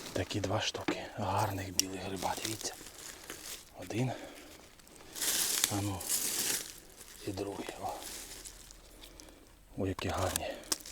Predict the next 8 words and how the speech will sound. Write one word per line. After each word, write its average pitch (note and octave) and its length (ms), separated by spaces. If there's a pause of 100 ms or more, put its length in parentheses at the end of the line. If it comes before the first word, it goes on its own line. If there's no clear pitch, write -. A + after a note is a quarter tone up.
(1120)
Гарні - 400
грибочки. G2+ 640 (1600)
Сьогодні G2+ 360
людей A2+ 340
вже A2+ 140
в G2+ 100
лісі G#2 200
багато. G#2 520